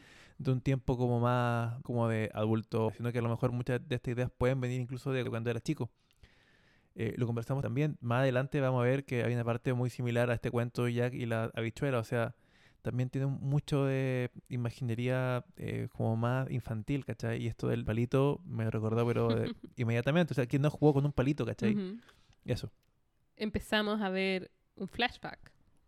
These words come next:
Speaker 2: Muy breve. Viper, o Wiper, cuando joven, discutiendo con Gunford.
Speaker 1: Ujú.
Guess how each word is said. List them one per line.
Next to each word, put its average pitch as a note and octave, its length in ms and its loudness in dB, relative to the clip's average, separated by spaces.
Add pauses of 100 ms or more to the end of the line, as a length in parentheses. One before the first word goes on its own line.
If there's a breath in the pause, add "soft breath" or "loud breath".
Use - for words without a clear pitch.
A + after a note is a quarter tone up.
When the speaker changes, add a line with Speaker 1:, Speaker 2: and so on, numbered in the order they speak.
(680)
Speaker 2:
Muy D4 200 0
breve. E3+ 340 -2 (680)
Viper, A#3 680 0
o F3+ 280 -2
Wiper, G#3+ 420 -2 (100)
cuando G3 280 0
joven, C#4+ 420 0 (760)
discutiendo A#3 680 0
con G#3 200 -2
Gunford. D#3+ 480 -2 (100)
Speaker 1:
Ujú. A2+ 240 -6